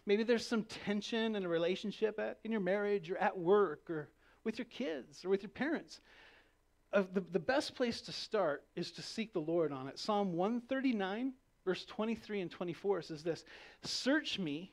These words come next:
O God, and know my heart. Try me, know my anxieties. See if there's any wicked way in me, and lead me to the way everlasting."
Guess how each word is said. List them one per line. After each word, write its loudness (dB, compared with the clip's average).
O 0
God, -2
and -2
know 2
my 0
heart. -6
Try -6
me, -4
know 2
my 0
anxieties. 0
See -6
if -4
there's 2
any 8
wicked 0
way 4
in -4
me, -6
and 2
lead 2
me -4
to -14
the 2
way 2
everlasting." -6